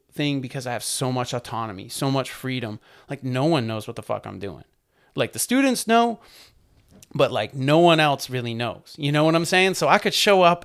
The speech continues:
and, like, you know, like, tell dick jokes and juggle and ride a unicycle for ten fucking weeks. And unless a student complained,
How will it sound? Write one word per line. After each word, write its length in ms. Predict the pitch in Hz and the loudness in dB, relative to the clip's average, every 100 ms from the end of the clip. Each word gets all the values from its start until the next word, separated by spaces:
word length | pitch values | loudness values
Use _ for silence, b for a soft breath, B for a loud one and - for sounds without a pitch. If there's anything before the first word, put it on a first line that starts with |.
| - | -4
and, 200 | 139 139 | -2 2
like, 420 | 127 117 110 - _ _ | 2 2 -2 -10 _ _
you 200 | 147 135 | -4 -2
know, 240 | 123 120 | -2 -4
like, 360 | 123 127 117 - | -4 -2 -2 -2
tell 240 | 175 160 | -2 0
dick 320 | 123 135 156 - | 0 -2 -2 0
jokes 440 | 160 156 156 - | 2 4 2 -4
and 240 | 151 127 113 | -4 -4 0
juggle 540 | 139 143 151 147 147 | 0 2 4 4 4
and 140 | 127 131 | 2 4
ride 200 | 135 131 | 4 4
a 40 | |
unicycle 640 | 123 139 151 180 170 180 170 | 0 -2 0 2 2 0 -2
for 140 | 175 | -4
ten 280 | - 185 180 | -2 -2 0
fucking 380 | 190 180 185 185 | -4 -2 -4 -2
weeks. 240 | 202 - | -4 -4
And 80 | 117 | -6
unless 320 | 123 160 185 | 0 0 0
a 60 | 156 | -4
student 380 | - 196 170 - | -6 -6 -6 -8
complained, 580 | 147 - 180 208 214 | -6 -2 -2 -2 -6